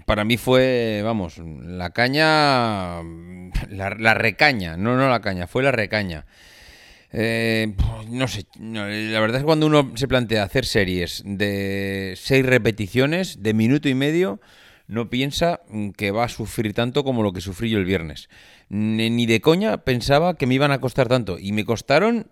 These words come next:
pero mucho, <laughs> mucho, mucho, ¿eh? Ya, ya comentaba en el grupo de Telegram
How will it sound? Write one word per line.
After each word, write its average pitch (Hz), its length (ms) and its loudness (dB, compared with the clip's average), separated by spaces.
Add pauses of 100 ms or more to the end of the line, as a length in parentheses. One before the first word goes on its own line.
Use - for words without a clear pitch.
(500)
pero 107 340 4
mucho, 180 640 2
<laughs> - 40 -18
mucho, 110 440 2
mucho, 131 380 2
¿eh? 160 140 0
Ya, 135 220 4
ya 123 160 2
comentaba 147 400 0
en 135 60 0
el 123 120 2
grupo 127 260 2
de 117 80 4
Telegram 147 460 0